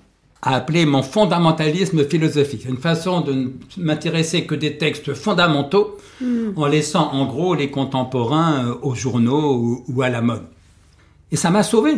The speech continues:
Speaker 1: ça m'a sauvé, parce qu'effectivement, j'aurais pu faire, quand ça m'a demandé, un petit essai althusserien sur Épicure, mais à quoi bon, si vous voulez ?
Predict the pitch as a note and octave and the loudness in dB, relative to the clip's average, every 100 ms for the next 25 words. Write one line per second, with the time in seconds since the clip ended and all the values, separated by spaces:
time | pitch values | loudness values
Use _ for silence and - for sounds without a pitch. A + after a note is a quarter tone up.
0 | - - E3+ F#3 F3+ A3 G#3+ C4 A#3+ F3 | -2 -6 -2 -2 -2 0 0 0 -2 -2
1 | D#3+ D#3 E3 D#3+ D#3+ E3 C3 B2 A#2 A2 | -2 -2 -2 -2 0 2 2 0 -2 -6
2 | G2+ - E3+ F3 - A2 A2+ A2 C3 B2+ | -10 -6 -6 -6 -8 -10 -10 -10 -4 -2
3 | A#2+ G#2+ G#2 D3+ A#2+ A#2+ A2+ G#2 - A2 | -2 -2 -2 -2 -2 -4 -8 -6 -4 -4
4 | G#2+ A2+ A2 A#2 C3+ C3+ C#3+ A#2+ C3+ D3 | -4 -8 -6 -2 0 0 -2 -2 -4 -4
5 | G3 D#3+ A#2+ A#2+ - - C#3 F3 E3 - | -2 -2 -2 -4 -12 -8 -6 -6 -6 -12
6 | G#2+ G2+ | -16 -16